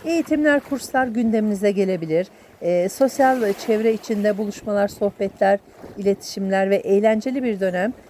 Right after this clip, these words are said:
e, sizi bekliyor diyebilirim. E, Merkür dört Ağustos'ta Başak Burcu'na geçiyor ve sizin on ikinci evinizde. E,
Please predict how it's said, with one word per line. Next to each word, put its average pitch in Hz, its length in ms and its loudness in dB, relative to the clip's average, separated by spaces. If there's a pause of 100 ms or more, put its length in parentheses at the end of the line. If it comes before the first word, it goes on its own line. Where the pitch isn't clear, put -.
(160)
e, 175 220 -2
sizi 196 280 -4
bekliyor 185 460 0
diyebilirim. 175 600 0 (600)
E, 180 380 2
Merkür 311 760 0
dört 277 260 0
Ağustos'ta 262 500 -2
Başak 247 340 -2
Burcu'na 233 300 -4
geçiyor 233 400 -2
ve 233 60 2
sizin 220 280 -4
on 220 140 0
ikinci 202 360 -2
evinizde. 180 800 0 (720)
E, 185 580 2